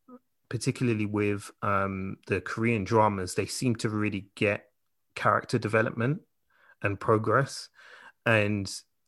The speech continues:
and paying off, like, a character arc in a way that sometimes a lot of American shows don't do.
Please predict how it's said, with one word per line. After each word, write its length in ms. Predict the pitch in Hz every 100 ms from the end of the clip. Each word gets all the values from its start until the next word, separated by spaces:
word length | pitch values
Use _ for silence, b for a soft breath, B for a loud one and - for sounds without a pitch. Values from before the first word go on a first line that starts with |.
| _
and 160 | 104 95
paying 420 | - 113 110 107
off, 300 | 104 104 -
like, 180 | 98 -
a 40 |
character 560 | 110 - 101 101 104 104
arc 220 | 98 -
in 80 | 104
a 60 |
way 420 | 95 104 101 101 101
that 260 | 104 101 - -
sometimes 680 | - - 107 - 110 101 101
a 60 |
lot 140 | 101 -
of 80 | 101
American 400 | 101 101 - 101
shows 360 | - 110 104
don't 360 | - 104 107 -
do. 280 | 113 120